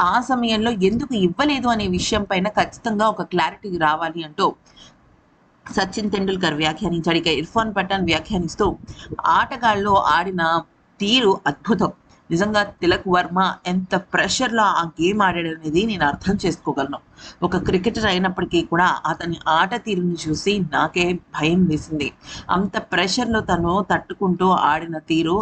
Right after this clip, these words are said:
అద్భుతమని చెప్పుకోవాలి." అయితే, ఇక ముఖ్యంగా ఈరోజు నేను మాట్లాడాలనుకున్న కొన్ని విషయాలు చాలా అంటే చాలా స్ట్రైట్ ఫార్వర్డ్‌గా ఉంటాయి. భారత జట్టు గెలిచిన తర్వాత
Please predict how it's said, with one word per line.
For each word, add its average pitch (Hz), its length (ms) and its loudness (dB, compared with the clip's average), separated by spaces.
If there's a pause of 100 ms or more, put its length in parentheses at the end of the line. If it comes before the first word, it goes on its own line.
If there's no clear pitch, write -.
(160)
అద్భుతమని 160 600 -2
చెప్పుకోవాలి." 147 640 -2 (540)
అయితే, 214 320 2 (200)
ఇక 196 140 -4 (640)
ముఖ్యంగా 214 520 2 (340)
ఈరోజు 185 440 2
నేను 196 280 2
మాట్లాడాలనుకున్న 175 840 0
కొన్ని 160 280 -2
విషయాలు 170 520 0 (140)
చాలా 160 340 2
అంటే 180 240 -2
చాలా 180 260 0
స్ట్రైట్ 147 380 -4
ఫార్వర్డ్‌గా 156 460 0
ఉంటాయి. 143 280 -4 (640)
భారత 208 400 2
జట్టు 240 200 -10
గెలిచిన 180 400 -2
తర్వాత 160 420 -2